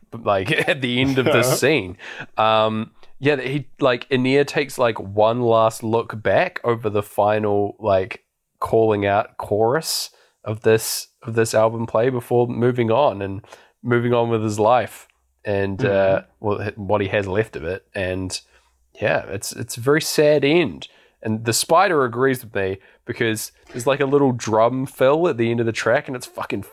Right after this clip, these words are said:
Speaker 1: furiously <laughs> jumping up and down on top of the egg
Speaker 2: <laughs>
Speaker 1: for that. And I'm like, "Yeah, man, that's how I feel."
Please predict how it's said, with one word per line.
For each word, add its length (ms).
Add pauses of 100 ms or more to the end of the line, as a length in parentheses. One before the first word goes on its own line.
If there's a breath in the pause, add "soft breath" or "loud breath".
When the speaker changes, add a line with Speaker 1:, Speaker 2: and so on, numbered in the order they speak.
(120)
Speaker 1:
furiously 800
<laughs> 60
jumping 480
up 120
and 140
down 300
on 100
top 220
of 60
the 380
egg 500
Speaker 2:
<laughs> 40
Speaker 1:
for 200
that. 360
And 80
I'm 140
like, 360
"Yeah, 300 (300)
man, 240
that's 160
how 160
I 100
feel." 400